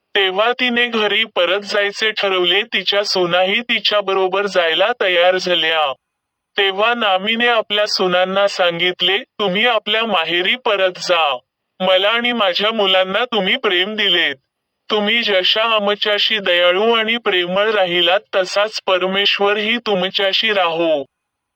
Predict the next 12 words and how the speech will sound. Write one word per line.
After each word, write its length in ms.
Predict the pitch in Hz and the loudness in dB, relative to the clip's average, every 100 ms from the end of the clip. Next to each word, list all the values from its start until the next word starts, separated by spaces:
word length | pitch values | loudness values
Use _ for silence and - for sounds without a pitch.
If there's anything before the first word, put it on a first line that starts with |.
| - | -6
मग 280 | 190 208 214 | 0 0 2
अर्पाने 580 | 202 180 - 214 226 247 | 2 2 0 0 0 -2
चुंबन 560 | - 196 185 190 214 | 0 0 0 0 -2
घेऊन 360 | 202 196 214 254 | 0 0 2 0
नामीचा 520 | 202 165 185 202 240 | 0 0 -2 0 0
निरोप 440 | 247 220 208 208 185 | 2 2 2 0 -2
घेतला, 600 | 185 180 170 165 147 127 _ _ _ - | -4 -2 -2 0 0 -2 _ _ _ -4
पण 200 | 220 214 | -2 0
रूथ 340 | 190 185 208 233 | 0 0 0 -2
मात्र 460 | 214 190 208 220 | 0 -2 -2 -2
तिला 320 | 226 208 208 | 0 0 0
बिलगली. 720 | 233 202 185 185 185 175 147 | -2 0 0 0 0 0 -2